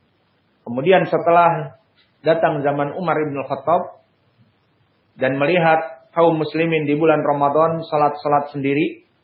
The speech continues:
maka ijtihadnya Amirul Mukminin yang berlandaskan dari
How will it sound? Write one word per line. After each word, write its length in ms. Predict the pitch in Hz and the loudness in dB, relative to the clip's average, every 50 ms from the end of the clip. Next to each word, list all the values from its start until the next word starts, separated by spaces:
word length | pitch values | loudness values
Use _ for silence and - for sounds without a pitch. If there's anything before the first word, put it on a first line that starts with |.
| _ _ _ _ _ _ _ _ _ _ _ _ _ _ _ _ | _ _ _ _ _ _ _ _ _ _ _ _ _ _ _ _
maka 560 | - 127 127 127 - 156 160 165 165 165 - - - - - - _ _ _ _ _ | -6 -6 -4 0 2 4 4 6 4 4 2 0 -4 -10 -16 -20 _ _ _ _ _
ijtihadnya 880 | - 151 131 135 139 - 151 139 127 151 196 185 180 170 165 165 - - 151 | -6 -4 -4 -4 -4 -4 -4 -2 0 0 0 0 -2 -2 -4 -2 -2 -4 -4
Amirul 320 | 151 170 180 165 160 151 | -2 -2 -2 0 0 0
Mukminin 560 | 151 147 151 151 147 147 147 160 175 190 196 - _ _ _ _ _ _ _ _ _ _ _ _ | -2 -4 -6 -6 -6 -4 -4 -6 -6 -8 -10 -14 _ _ _ _ _ _ _ _ _ _ _ _
yang 240 | _ - 131 139 143 | _ -2 -2 0 0
berlandaskan 880 | 143 139 143 143 143 143 156 175 160 - - - - 156 151 147 139 131 | 0 2 2 2 2 2 2 2 2 0 -4 -6 -4 -2 -2 -2 -2 -2
dari 400 | 120 139 156 170 165 147 143 | 0 2 2 2 2 0 -2